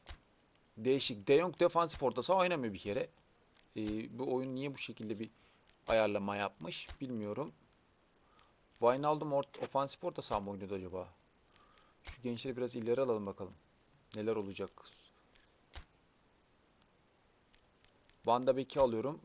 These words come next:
Wijnaldum göbek oynuyor. Aynen öyle. Onu da göbek yaptık. Güzel. Şimdi forvette Memphis Depay var. Başka da forvetleri yok şu an için. Sağ bekte, sağ bek ve sol bek yedek oyuncuları bile yok. Yani pes iki bin yirmi bir,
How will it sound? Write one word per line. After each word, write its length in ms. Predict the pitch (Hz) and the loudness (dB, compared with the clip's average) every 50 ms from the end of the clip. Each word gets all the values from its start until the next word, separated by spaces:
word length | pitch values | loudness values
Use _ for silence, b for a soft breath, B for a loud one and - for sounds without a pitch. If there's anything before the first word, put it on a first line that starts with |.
| 139 120 101 | -10 0 4
Wijnaldum 540 | 120 127 135 135 143 139 135 135 143 131 117 | 4 4 6 6 4 4 4 4 2 -2 0
göbek 340 | 127 123 131 151 147 - | 0 0 2 0 0 2
oynuyor. 320 | 135 117 107 104 107 123 139 - | 0 0 0 0 -4 -6 -6 -6
Aynen 300 | - 135 127 123 123 123 | -4 -4 -4 -4 -4 -4
öyle. 340 | 123 117 107 107 135 160 - - _ _ _ _ _ _ _ _ _ _ _ _ _ _ _ _ - _ - - - _ _ - _ _ _ _ - - - | -2 -2 -2 -2 -2 -4 -6 -12 _ _ _ _ _ _ _ _ _ _ _ _ _ _ _ _ -20 _ -20 -20 -20 _ _ -20 _ _ _ _ -16 -10 -6
Onu 160 | 127 123 113 | -6 -4 -2
da 60 | 107 107 | -2 0
göbek 360 | 95 110 98 104 98 - - | 0 0 -2 -2 -2 -2 -2
yaptık. 300 | 92 - - - 156 - _ | -4 -4 -4 -12 -14 -14 _
Güzel. 280 | - 123 120 123 87 - - - - _ - | -8 0 2 2 2 2 -2 -14 -20 _ -14
Şimdi 540 | - - - 160 170 180 175 156 104 87 - - _ _ _ - _ _ - | -10 -8 -6 -4 -2 -2 0 0 0 -2 -2 -8 _ _ _ -20 _ _ -6
forvette 540 | - 143 147 143 143 139 131 - 147 151 | 0 2 4 4 4 2 2 0 -4 -6
Memphis 460 | 135 135 139 139 135 - - - - - | -4 -4 -6 -6 -6 -8 -10 -8 -2 0
Depay 400 | 139 139 - 143 147 143 131 117 | 0 0 4 4 4 6 6 4
var. 160 | 131 160 - - - - - - - - - - - - _ _ _ _ _ _ _ _ - | 4 2 0 -6 -18 -20 -20 -20 -20 -20 -20 -20 -20 -20 _ _ _ _ _ _ _ _ 2
Başka 300 | 120 117 - - 135 131 | 2 2 2 0 -2 -2
da 80 | 131 | -2
forvetleri 600 | 123 - 131 123 113 107 98 - - - 98 104 | 0 2 2 2 2 2 -2 -6 -6 -6 -4 0
yok 220 | 190 143 - - - | 2 2 2 0 0
şu 140 | - 123 110 | -2 0 0
an 120 | 107 107 | 0 0
için. 300 | 101 - - - 165 - 135 147 | -4 -8 -8 -10 -10 -10 -14 -18
Sağ 400 | - - - - 135 135 131 127 | -16 -6 2 6 6 6 6 6
bekte, 440 | 131 127 - - 139 135 131 - - _ _ _ _ b b b b b b b b _ _ | 2 -2 -2 -2 -2 -2 -2 -2 -8 _ _ _ _ b b b b b b b b _ _
sağ 400 | - - - - 143 139 143 - | -6 -2 4 8 10 10 10 10
bek 180 | 170 170 - 160 | 8 2 2 2
ve 100 | 151 131 | 0 0
sol 300 | - - 143 151 165 165 | 2 6 6 6 8 8
bek 220 | 190 185 - - | 4 2 2 0
yedek 340 | 113 120 120 139 175 165 - | 2 2 6 6 4 4 6
oyuncuları 460 | 147 143 135 120 120 123 151 170 170 | 4 4 4 2 2 4 6 6 6
bile 100 | 160 135 | 6 4
yok. 180 | 117 104 - - | 4 2 4 2
Yani 200 | 120 120 120 117 | 2 2 2 -2
pes 320 | - - 135 139 - - | -2 0 0 0 0 -2
iki 220 | 135 - - 147 143 | -6 -6 -6 -2 -2
bin 100 | 156 147 | 0 0
yirmi 320 | 135 147 156 165 151 127 | 2 2 2 2 2 2
bir, 160 | 165 180 175 | 2 2 0